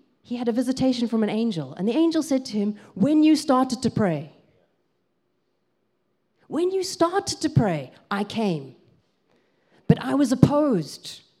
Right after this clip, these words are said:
and there was a battle in the heavenly realms. Do you know that when you start to pray,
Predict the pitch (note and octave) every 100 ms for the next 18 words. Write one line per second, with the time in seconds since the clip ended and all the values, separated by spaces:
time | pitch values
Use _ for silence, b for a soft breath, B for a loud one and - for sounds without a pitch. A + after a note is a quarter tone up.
0 | b b - C4 B3 C#4+ C4 A3 D4 D4
1 | - D4+ B3 A#3 A3+ A3+ G3+ G#3 G3+ F#3
2 | D#3+ C3+ C3+ - - - _ _ _ _
3 | _ _ _ _ _ _ _ _ _ _
4 | _ _ _ _ _ _ _ _ _ _
5 | _ _ _ _ _ _ _ _ _ _
6 | _ _ _ C#4 - F4+ D#4 E4+ F4+ E4
7 | C4+ B3+ C#4 C#4+ C4+ - F#4 F4 F4 -
8 | - E4 E4+ D4+ G#3